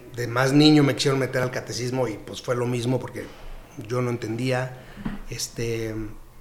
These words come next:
y entonces en este, en este camino de la espiritualidad me enseñan mis papás que yo puedo ayu-, que yo puedo sentir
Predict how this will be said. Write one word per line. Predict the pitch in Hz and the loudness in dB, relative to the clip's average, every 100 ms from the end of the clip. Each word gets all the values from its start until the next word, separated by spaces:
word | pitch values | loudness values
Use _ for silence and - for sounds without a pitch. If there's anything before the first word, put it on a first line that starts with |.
| - - - - - - - - - - | -20 -20 -20 -20 -20 -20 -20 -20 -18 -12
y | 139 | -2
entonces | 131 127 139 135 151 143 - - - - - | 0 2 2 4 4 4 0 -4 -20 -20 -8
en | 127 135 | 0 2
este, | 135 - 156 143 | 2 4 4 6
en | |
este | 143 143 175 | 4 4 2
camino | 139 139 147 | 4 4 4
de | 147 | 4
la | 127 | 0
espiritualidad | 127 120 120 120 117 127 131 | -2 -4 -4 -4 0 0 2
me | 123 | 0
enseñan | 117 - 131 131 127 127 135 - - | 2 2 2 4 4 2 0 -4 -6
mis | 127 | -6
papás | - 120 - 123 123 - - - - - - | -2 -4 2 2 4 0 -2 -12 -20 -20 -12
que | - 113 | -4 4
yo | 135 143 | 6 8
puedo | 143 143 | 8 10
ayu-, | 139 117 123 - | 8 6 -2 -4
que | 123 | -2
yo | 117 147 | 0 2
puedo | 156 160 165 170 - - - - - - - - - - - | 6 10 10 8 0 -14 -20 -20 -20 -20 -20 -20 -20 -20 -14
sentir | - - 135 127 151 160 170 - | -4 2 2 2 2 6 6 4